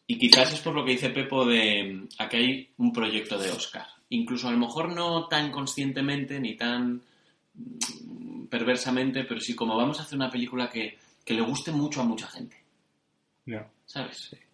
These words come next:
Speaker 1: Un buen producto.
Speaker 2: O sea, tú
Speaker 1: Y
Speaker 2: lo
Speaker 1: eso
Speaker 2: que
Speaker 1: es lo
Speaker 2: o sea,
Speaker 1: que le, le puede estar poniendo una trampa al tío.
Speaker 2: o sea, a ti lo que te parece es que si el principio hubiera durado menos y el final hubiera durado más, hubiera sido una mejor película, una película más valiente, pero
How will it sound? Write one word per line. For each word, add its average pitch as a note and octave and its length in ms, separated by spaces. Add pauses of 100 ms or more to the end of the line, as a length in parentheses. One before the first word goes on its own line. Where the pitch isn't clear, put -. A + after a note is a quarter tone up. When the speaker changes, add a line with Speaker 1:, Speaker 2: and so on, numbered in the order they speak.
(280)
Speaker 1:
Un A#2+ 140
buen C#3 240
producto. G2+ 520
Speaker 2:
O - 40
sea, B2 180
tú G#2+ 60
Speaker 1:
Y A#2+ 80
Speaker 2:
lo C3+ 60
Speaker 1:
eso C#3 140
Speaker 2:
que C#3+ 60
Speaker 1:
es D3+ 120
lo B2 80
Speaker 2:
o - 20
sea, A#2 260
Speaker 1:
que A2+ 120
le, - 60
le F2+ 100
puede F#2 380
estar G#2 340
poniendo G2 260
una F2+ 140
trampa F2 240
al - 100
tío. G2 140
Speaker 2:
o - 40
sea, B2 120
a A2 40
ti B2+ 80
lo C3 100
que C#3+ 80
te C#3+ 100
parece C#3 300
es C#3 100
que C#3 80
si C3 140
el A#2 60
principio A#2+ 440
hubiera B2+ 180
durado B2 300
menos B2+ 500
y A#2+ 100
el G#2+ 120
final A2+ 240
hubiera A#2+ 220
durado A#2+ 280
más, C3 300
hubiera A2+ 220
sido A#2 160
una G#2 100
mejor A2 320
película, C3+ 560
una A2+ 160
película A#2+ 260
más A2+ 200
valiente, B2 380
pero A2+ 280